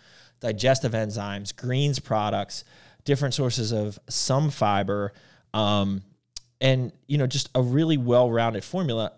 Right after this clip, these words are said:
but ninety percent of them out there taste like crap. Some taste okay, but our goal was to make the best tasting greens on the market. And, um, again, that is a very subjective, uh, uh,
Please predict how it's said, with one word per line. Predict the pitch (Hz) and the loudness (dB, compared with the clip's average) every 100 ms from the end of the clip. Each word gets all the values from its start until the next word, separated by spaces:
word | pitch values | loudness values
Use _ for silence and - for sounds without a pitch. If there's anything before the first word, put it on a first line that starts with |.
| - | -10
but | 156 - _ _ _ _ | -10 -10 _ _ _ _
ninety | 127 131 170 156 | -14 -8 -6 -4
percent | 143 127 131 | -6 -6 -6
of | 117 | -4
them | |
out | 110 107 | -6 -6
there | 104 | -8
taste | - 101 - | -8 -10 -10
like | - | -8
crap. | 123 143 - _ _ _ _ | -2 -2 -2 _ _ _ _
Some | - 254 | -14 -12
taste | - 127 110 | -6 -6 -6
okay, | 95 - 82 151 _ _ _ _ _ | -12 -10 -10 -10 _ _ _ _ _
but | 151 143 | 0 4
our | 165 180 | 6 6
goal | 147 143 | 6 4
was | 131 | 2
to | 117 | 0
make | 113 - | -2 -2
the | 104 _ - | -10 _ -2
best | 113 - | 0 0
tasting | 104 - 98 | -6 -8 -12
greens | 98 90 | -12 -14
on | 92 | -14
the | 85 | -14
market. | 85 - - _ - | -14 -14 -18 _ -8
And, | 113 107 104 98 - - - | -4 -2 -2 -4 -10 -16 -6
um, | 101 95 95 92 92 - _ _ _ _ 123 | -2 -2 -2 -4 -8 -14 _ _ _ _ -8
again, | 120 117 127 104 92 _ _ - | -6 -2 -2 -2 -6 _ _ -6
that | 110 110 | -4 -2
is | 110 | -4
a | |
very | 104 107 104 104 95 | -2 0 2 0 -2
subjective, | - 107 104 143 143 143 131 113 - _ - _ _ _ _ _ - | -6 -8 -2 2 2 2 -2 -2 -6 _ -20 _ _ _ _ _ -12
uh, | 101 95 90 90 82 98 _ _ _ _ - _ _ _ _ _ _ _ - | -10 -8 -8 -8 -10 -14 _ _ _ _ -20 _ _ _ _ _ _ _ -14
uh, | 76 | -14